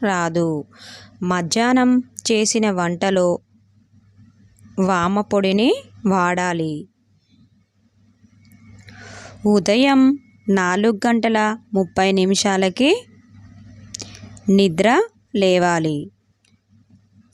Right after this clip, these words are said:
లేచిన వెంటనే ఒక గ్లాసు గోరువెచ్చని నీరుని తాగాలి. ఫ్రిడ్జ్ నుండి తీసిన ఆహార పదార్థాలు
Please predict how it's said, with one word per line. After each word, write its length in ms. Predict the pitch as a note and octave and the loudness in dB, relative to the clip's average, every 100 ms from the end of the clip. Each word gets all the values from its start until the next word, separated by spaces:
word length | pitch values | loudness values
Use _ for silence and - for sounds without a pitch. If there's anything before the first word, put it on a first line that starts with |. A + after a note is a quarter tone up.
| - | 0
లేచిన 460 | F#3 F#3 F#3 A#3+ B3+ | 2 2 2 2 2
వెంటనే 540 | B3+ B3 A#3+ B3 A#3+ B3 B3+ - - - | 4 2 2 2 2 0 -2 -10 -20 -2
ఒక 180 | G#3 G#3 | 0 2
గ్లాసు 600 | G#3 F#3 F#3 F3 G3+ B3 C#4+ G#4+ _ _ | 2 2 0 0 0 2 4 2 _ _
గోరువెచ్చని 800 | F#3 G3 F#3+ G3+ A3 A3+ B3 A3+ | -2 2 2 2 0 0 0 2
నీరుని 500 | A3 G#3+ G#3 G#3+ B3 A4 B4+ - - - | 4 4 4 4 4 2 -2 -20 -20 -4
తాగాలి. 580 | G3+ F3+ F3+ F#3+ E3+ D#3+ D3+ - _ _ - - _ _ - _ _ _ | 0 2 2 0 0 -2 -6 -12 _ _ -20 -20 _ _ -20 _ _ _
ఫ్రిడ్జ్ 380 | - G#3 F#3+ F#3+ | -2 0 2 4
నుండి 320 | B3 C4+ B3+ C4 | 6 6 6 4
తీసిన 420 | B3 A#3+ B3 A3+ A3 A#3+ - _ - | 2 4 4 4 4 0 -6 _ -6
ఆహార 420 | F#3 F3+ F#3 F#3+ B3+ | -4 0 0 0 0
పదార్థాలు 720 | B3 A3+ A3+ G3 A3 G#3+ | 0 2 0 0 0 2